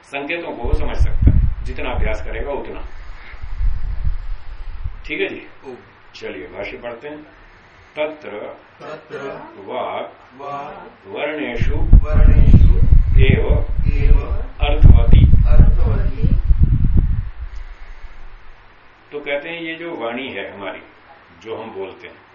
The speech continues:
Speaker 1: वर्णेषु एव, वर्णों का उच्चारण करके ही अर्थवती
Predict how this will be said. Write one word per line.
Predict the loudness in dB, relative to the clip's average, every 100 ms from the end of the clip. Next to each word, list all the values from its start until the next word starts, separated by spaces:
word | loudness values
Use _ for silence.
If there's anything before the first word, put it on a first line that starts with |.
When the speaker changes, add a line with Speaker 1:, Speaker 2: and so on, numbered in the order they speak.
| _ _ _ _ -20 -16 -12 -2 0 4 4 4 2 4 4
Speaker 1:
वर्णेषु | 4 6 6 6 0 -2 -2
एव, | -2 -2 -8 -12 -6 0
वर्णों | 2 2 4 4
का | 6 4
उच्चारण | 4 4 2 2 -2 0
करके | 0 0 2
ही | 4 4 2 0 4 4 4 4 4 6 6
अर्थवती | 4 0 0 -2 -6